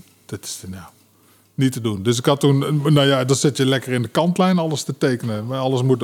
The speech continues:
Want die informatie moet op die, op die bladzijde... Maar alles wat er in jou gebeurt, dat prop je in die kantlijn van het, eh,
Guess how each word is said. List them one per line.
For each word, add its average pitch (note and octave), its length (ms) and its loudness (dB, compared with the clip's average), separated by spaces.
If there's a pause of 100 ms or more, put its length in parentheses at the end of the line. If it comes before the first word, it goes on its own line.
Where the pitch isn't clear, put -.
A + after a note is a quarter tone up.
(100)
Want B2 180 0
die C#3 100 -6
informatie B2+ 560 -2
moet A#2+ 140 0
op A2+ 120 -6
die, A2 260 -4
op B2 120 -14
die A#2 100 -6
bladzijde... A2+ 640 -4 (1000)
Maar B2+ 160 0
alles C3 240 2
wat A#2 140 -2
er A#2+ 80 0
in B2 80 2
jou A#2+ 240 2
gebeurt, A2+ 360 0
dat A#2 100 -2 (160)
prop C3 340 -4
je A#2+ 140 -4
in A2+ 100 -4
die A#2 100 -2
kantlijn A#2+ 560 -2
van G#2+ 240 -6
het, G2+ 220 -10
eh, A2 60 -8